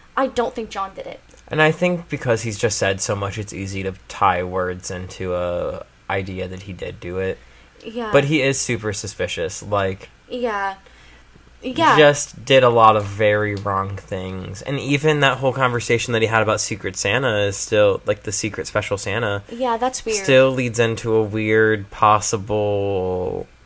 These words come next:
Speaker 2: like, molestation.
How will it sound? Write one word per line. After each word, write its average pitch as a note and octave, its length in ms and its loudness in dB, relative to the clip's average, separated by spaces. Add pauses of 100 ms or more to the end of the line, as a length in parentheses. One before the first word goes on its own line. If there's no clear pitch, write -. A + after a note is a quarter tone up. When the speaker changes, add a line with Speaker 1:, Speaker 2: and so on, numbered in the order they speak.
(320)
Speaker 2:
like, G#2 500 -2
molestation. G2 1500 -4